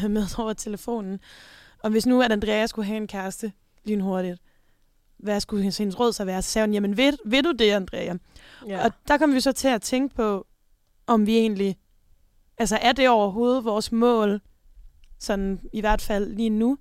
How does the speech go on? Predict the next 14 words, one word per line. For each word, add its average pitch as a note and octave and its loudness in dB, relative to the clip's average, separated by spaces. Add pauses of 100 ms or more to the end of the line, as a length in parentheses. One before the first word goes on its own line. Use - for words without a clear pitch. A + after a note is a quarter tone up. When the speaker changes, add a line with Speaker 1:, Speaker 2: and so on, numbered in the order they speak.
(120)
Speaker 2:
Ja. G3+ -8 (340)
Speaker 1:
Øhm, A3 -2
måske G#3 -4
Speaker 2:
Og F#3+ -10
sådan B3+ 0
Speaker 1:
også G#3+ -2
sådan G#3+ -4
på - -6
den F#3+ -8
lange G3+ -4
bane. G3+ -4 (760)
Så - -2
det D4 4
er C#4+ 6